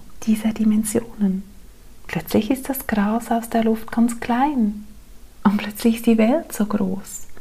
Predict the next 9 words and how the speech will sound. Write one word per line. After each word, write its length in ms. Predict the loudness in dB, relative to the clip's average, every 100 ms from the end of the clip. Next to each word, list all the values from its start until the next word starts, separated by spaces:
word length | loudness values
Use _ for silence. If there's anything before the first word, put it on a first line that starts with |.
| -8 -10 -10 -12 -8 8
Und 200 | 8 10
das 240 | 4 2
ist 220 | 0 2
das, 280 | 2 2 2
was 160 | 0 4
in 180 | 4
diesem 340 | 6 4 4 2
Dimensionswechsel 1080 | 6 4 4 0 2 2 4 0 0 -6 -2
geschieht. 600 | -2 -2 -2 -2 -4